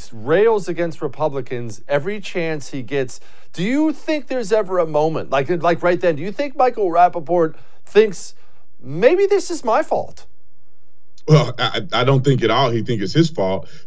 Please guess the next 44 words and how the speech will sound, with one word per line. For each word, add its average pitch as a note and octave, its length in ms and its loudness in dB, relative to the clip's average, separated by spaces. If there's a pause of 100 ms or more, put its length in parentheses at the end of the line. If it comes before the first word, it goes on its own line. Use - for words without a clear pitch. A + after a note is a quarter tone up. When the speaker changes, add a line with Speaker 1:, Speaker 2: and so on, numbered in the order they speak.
Speaker 2:
but G#2 80 0
I A2 80 2
think D3 220 4
he's B2 180 2
waking B2+ 340 4
up C3+ 260 4
to G#2 300 0 (100)
realize G#2+ 640 4
that G2+ 340 4 (220)
the F#3+ 60 -2
people D3+ 280 8
that B2+ 160 6
he's C3 100 2
been A#2+ 220 2
voting C#3 300 2
for A#2 300 0
are G2+ 120 -4
not B2+ 320 -2
doing C#3 260 2
what G#2+ 140 -2
they A2+ 120 -2
said F3 220 0
they G3 80 0
were A2+ 120 0
gonna F#2 200 -2
do. D#2 260 -6 (320)
Um, G#2+ 220 -4
and G#2 240 0
none E3+ 180 8
of G3+ 100 4
the D3 100 6
things C3 280 2
that A2 120 2
he A2+ 100 -2
believes, G#2+ 400 0
the F#2 120 -4
fallacies B2+ 680 0
that G2+ 140 0
he C3+ 180 0
have G#2 180 2
been A2 340 2
convinced B2+ 540 0
to B2 80 0
believe, F#2+ 420 0